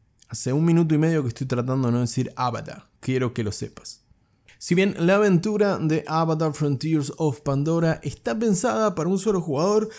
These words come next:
vamos a tener un componente cooperativo y la propia Ubisoft ha confirmado que contaremos con crossplay de salida entre PlayStation cinco, Xbox Series X y S, P C y también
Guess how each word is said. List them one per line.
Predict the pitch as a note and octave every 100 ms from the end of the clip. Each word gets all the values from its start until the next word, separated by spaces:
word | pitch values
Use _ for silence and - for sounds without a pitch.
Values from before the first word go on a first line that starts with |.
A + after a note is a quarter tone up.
| - - -
vamos | G#3+ C4+ G#3+
a | G3+
tener | F3 G3+ G#3
un | G#3 G3
componente | G3+ E3 E3+ G3+ F#3 F3+ -
cooperativo | A3 A3 G#3+ F#3+ G3+ G3+ G#3 G3+ - - -
y | G#3
la | A3
propia | G#3+ G#3 G#3+
Ubisoft | G#3+ G3+ - F#3 -
ha | - G#3 A3
confirmado | A3 E3 D3+ E3 F#3+ G3+ F#3+
que | - F#3+ G3 -
contaremos | - D3+ D3 C#3 G3 G3
con | - C3 C3
crossplay | G3 F#3+ - - E3+ E3
de | D3+ D3 A#3 F3
salida | - F#3 G3+ A3 F#3+ F#3 -
entre | G3+ A3+ A3 F#3
PlayStation | E3 A3 A3 G3+ - D3+
cinco, | C#3 G3+ F#2 - -
Xbox | F3+ - D#3 -
Series | D#3+ D3 - -
X | F3+ E3+ D#3+ D3+
y | D#3
S, | F3+ F3+ G3 F#3 - _ _
P | G#3+ A#3
C | - G#3+ G3+ - -
y | B3
también | G#3+ G#3 G3 G3+ F#3